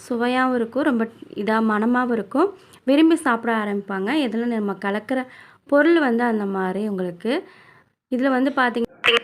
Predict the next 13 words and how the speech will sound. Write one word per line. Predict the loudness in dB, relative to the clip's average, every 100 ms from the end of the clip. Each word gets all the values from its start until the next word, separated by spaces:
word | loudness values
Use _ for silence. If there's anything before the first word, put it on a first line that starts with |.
| 0
பி | 2 4
சி | 4 4 6
ஓ | 4
டி | 2
ப்ராப்ளம். | 0 0 -2 -4 2 2 2 _ _ _ _ _
இது | 0 2
ரெகுலரா | 2 2 2 0 0
சாப்பிட | -2 0 -2
ஆரம்பிச்சாங்கன்னா | -2 -4 -6 -2 0
அந்த | -2 -2
பிரச்சனை | -6 -6 -6 -4
எதுவுமே | -4 -2 -2 -2
இருக்காது. | -4 -4 -4 -2 -2